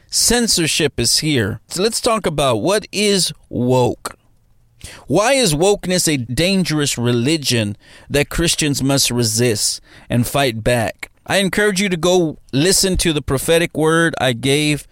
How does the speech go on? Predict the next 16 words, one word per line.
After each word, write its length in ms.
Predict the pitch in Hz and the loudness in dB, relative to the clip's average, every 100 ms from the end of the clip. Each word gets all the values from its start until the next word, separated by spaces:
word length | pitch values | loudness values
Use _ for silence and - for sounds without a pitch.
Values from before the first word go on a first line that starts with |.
| - - - _ - | -20 -20 -20 _ -2
on 240 | 135 135 | 0 0
Freedom 400 | - 180 190 185 | 0 0 2 0
Fighters 500 | 156 160 165 165 127 | 2 0 2 2 2
Arise. 480 | 135 139 143 127 117 | 0 2 2 2 2
We 120 | 131 | 0
did 180 | 139 135 | 2 2
a 140 | 123 | 2
three-part 580 | 117 156 170 - 160 143 | 0 -2 -2 0 0 2
series 500 | - 165 156 147 120 | 0 0 2 2 2
in 120 | 120 | 0
season 540 | 113 147 156 135 127 123 | 0 0 0 0 2 2
one, 280 | 139 147 143 | 2 0 0
and 100 | 127 | -2
I 80 | 123 | -2
talk 460 | 127 170 190 214 175 | -2 0 0 0 -2
about 400 | 123 131 131 | 0 2 2